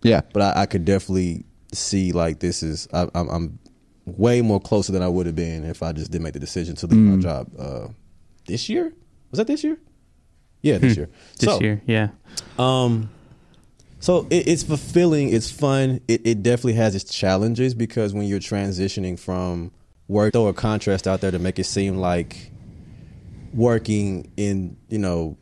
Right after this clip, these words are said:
Speaker 2: society is just this downright bad thing, because some
Speaker 1: Right.
Speaker 2: people are called to work in the marketplace, even
Speaker 1: Right,
Speaker 2: if they
Speaker 1: right,
Speaker 2: are
Speaker 1: right.
Speaker 2: in church.
Speaker 1: Mm-hmm.
Speaker 2: Um, so I don't wanna knock that, but I definitely can see the, the, the, how your mindset,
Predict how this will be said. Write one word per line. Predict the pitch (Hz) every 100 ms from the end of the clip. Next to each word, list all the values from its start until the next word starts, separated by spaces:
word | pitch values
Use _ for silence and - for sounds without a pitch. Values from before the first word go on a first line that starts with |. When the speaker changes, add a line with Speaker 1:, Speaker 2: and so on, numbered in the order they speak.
| _ -
Speaker 2:
society | - 98 107 101 95 90
is | 82 80
just | 87 85
this | 90 82 - - _ _ -
downright | 95 92 82 85 78 60 -
bad | 87 80 67
thing, | 95 98 90
because | 80 98 78
some | 123
Speaker 1:
Right. | 120 95
Speaker 2:
people | 85
are |
called | 82 95 87 -
to | 85
work | 95 95
in |
the | 80
marketplace, | 78 69 - - 60 -
even | 90 98
Speaker 1:
Right, | 120
Speaker 2:
if |
they | 92
Speaker 1:
right, |
Speaker 2:
are | 101
Speaker 1:
right. | 85
Speaker 2:
in | 80
church. | - 64 - - _ -
Speaker 1:
Mm-hmm. | 107 98 98 -
Speaker 2:
Um, | 92 92
so | 87
I | 101
don't | 104
wanna | 101 90
knock | 95 92 -
that, | 98 98 - _ _ _ 107
but | 98 101 92 - _ _ _ -
I | 110
definitely | 90 110 104 107
can | 104
see | - 104
the, | 95 95
the, | 78 95 87 85
the, | 82 87 82 80
how | - 110
your | 95 95 90
mindset, | 85 85 92 104 - 131 120